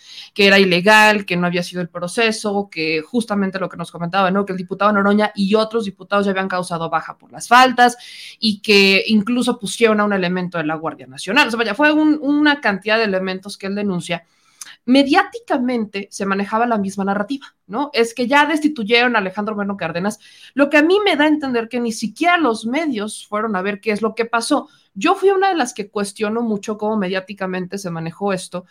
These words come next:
por algunos diputados, porque ya muchos aseguraban que ya estaba destituido, y yo le decía a la audiencia, "Aguántense, es el primer proceso, es un paso para la destitución de Alejandro Moreno Cárdenas", y claramente,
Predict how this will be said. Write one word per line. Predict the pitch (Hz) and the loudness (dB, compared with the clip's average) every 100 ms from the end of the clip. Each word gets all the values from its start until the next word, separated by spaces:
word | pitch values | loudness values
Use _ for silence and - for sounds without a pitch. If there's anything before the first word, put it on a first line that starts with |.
| - - _ | -20 -20 _
por | - 190 - | -2 0 2
algunos | 196 202 240 247 | 2 2 2 0
diputados, | 226 202 190 196 185 175 196 - | -2 -10 -6 0 2 2 -2 -8
porque | 190 185 196 208 | -8 -8 -2 0
ya | 214 233 | 2 2
muchos | 247 247 247 | 2 0 -6
aseguraban | 226 208 202 208 226 226 | -6 -4 0 0 0 -2
que | 202 | 0
ya | 208 | -2
estaba | 214 220 214 | -2 0 0
destituido, | 208 196 226 240 175 - | -2 -10 -6 -6 -6 -8
y | 196 | -6
yo | 196 | -2
le | 226 247 | 0 0
decía | 240 - 220 | -2 0 0
a | |
la | 220 | 2
audiencia, | 214 233 233 226 - | 0 0 -2 -4 -6
"Aguántense, | 175 185 214 277 302 294 180 165 - - - - _ | -4 -2 4 4 4 -2 -4 -6 -12 -14 -20 -20 _
es | 208 247 247 - _ | 4 4 2 -10 _
el | 214 214 202 | 2 2 2
primer | 220 208 247 247 | 4 6 4 4
proceso, | 294 | 2
es | 254 294 | 4 8
un | 285 285 | 8 6
paso | - 359 - 165 - | -2 -2 -2 -4 2
para | 170 | 2
la | 170 175 | 4 -2
destitución | 175 165 - 190 | -4 -12 -8 -4
de | 214 | -4
Alejandro | 190 170 185 | -4 -4 -4
Moreno | 165 170 190 | -4 -6 2
Cárdenas", | 208 190 220 311 - - - _ | 2 4 0 -2 -4 -20 -20 _
y | 247 - | -4 4
claramente, | 294 302 311 285 269 262 247 208 | 8 8 8 4 2 -2 -6 -12